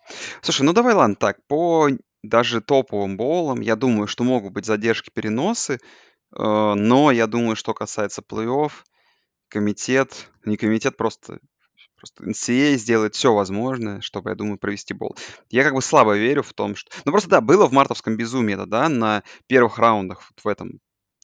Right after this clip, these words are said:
в этом марте, да, что там некоторые команды, по-моему, одна или две пары были такие, что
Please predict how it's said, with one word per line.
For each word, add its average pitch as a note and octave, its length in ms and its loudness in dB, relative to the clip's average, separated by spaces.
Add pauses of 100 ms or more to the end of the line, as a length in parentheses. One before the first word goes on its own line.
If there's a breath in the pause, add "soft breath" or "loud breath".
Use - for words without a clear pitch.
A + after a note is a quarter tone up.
в G#2+ 60 -6
этом G#2+ 220 -2
марте, C3+ 320 0
да, G#2+ 220 2
что - 200 -10
там F#2+ 240 -8
некоторые G#2 360 -8
команды, G#2+ 340 -4
по-моему, G#2+ 160 0
одна B2 220 2
или A2+ 100 -2
две A2 140 -2
пары G#2 320 -2
были A#2+ 200 -10
такие, - 240 -12
что - 140 -18